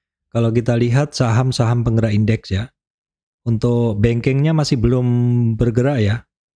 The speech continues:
Overall untuk bankingnya masih belum bergerak. Ini B C A diam di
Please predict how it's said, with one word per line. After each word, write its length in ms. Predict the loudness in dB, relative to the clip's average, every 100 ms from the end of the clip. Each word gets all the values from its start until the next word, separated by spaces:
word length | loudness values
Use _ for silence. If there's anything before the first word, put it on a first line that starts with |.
| _ _ _ _
Overall 440 | -4 0 0 0 0
untuk 240 | 0 0
bankingnya 480 | 0 0 0 0 2
masih 240 | 0 0
belum 240 | 0 0 2
bergerak. 520 | 0 0 0 -2 -2
Ini 320 | 0 2 2 2
B 120 | 0
C 240 | 0 -2 0
A 240 | 0 0
diam 400 | 0 0 0 0
di 400 | 2 2 0 -2